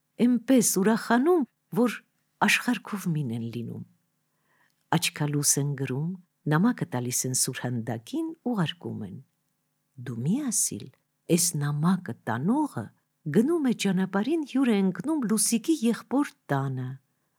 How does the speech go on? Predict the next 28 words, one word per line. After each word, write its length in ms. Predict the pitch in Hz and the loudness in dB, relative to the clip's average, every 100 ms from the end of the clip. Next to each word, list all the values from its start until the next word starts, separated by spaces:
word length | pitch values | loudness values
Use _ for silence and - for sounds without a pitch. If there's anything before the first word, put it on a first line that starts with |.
| _ _ | _ _
ու 80 | 151 | -4
գիշերը 540 | 123 123 - 226 254 165 | -2 -2 0 0 0 -2
մնում 360 | 127 127 190 | -2 -4 -2
է 100 | 202 | -2
նրանց 420 | 120 120 131 143 - | -4 -8 -6 -6 -6
մոտ»։ 440 | 110 117 - _ _ _ _ _ _ 151 | -8 -10 -14 _ _ _ _ _ _ -2
Իրիկունը 520 | 135 123 214 226 151 - _ | -2 -2 2 4 2 -4 _
զրույցանելիս 840 | 131 143 143 131 135 139 131 208 - | -2 0 0 0 -4 -4 -2 0 0
պատմում 500 | - 143 - 139 135 | -2 -6 -4 -4 -2
է, 80 | 131 | -4
թե 180 | 131 151 | -6 -6
հապա 420 | 147 160 - 247 | -4 -6 -4 -2
էսպես, 680 | 233 143 - - 147 226 233 - | 0 2 0 0 0 0 0 -2
էսպես 600 | 117 - - 185 240 - | -4 -6 -2 0 0 0
մի 160 | 233 214 | 0 0
բան 320 | 131 127 131 | -2 -2 -2
է 100 | 131 | -4
պատահել, 680 | - 127 120 123 120 117 117 _ | -2 -2 -4 -6 -4 -4 -6 _
ու 180 | - 147 | -2 -2
հիմի 320 | 165 190 330 339 _ _ 175 | 2 2 2 0 _ _ 0
աչքալուսի 600 | - - 262 277 - 330 | 0 -2 -2 2 2 2
թուղթ 380 | - 339 - 127 | 2 0 0 -8
եմ 80 | 117 | -4
տանում 340 | 127 127 127 117 - | -4 -2 -4 -6 -10
թագավորի 560 | - 135 143 127 123 123 | -6 -4 -2 -4 -6 -8
տղին։ 360 | - 123 113 113 - _ _ _ - | -8 -8 -8 -10 -14 _ _ _ -4
Չար 240 | 285 311 | -2 -2
հարսը 520 | 131 113 - - 147 | -4 -6 -4 -4 -4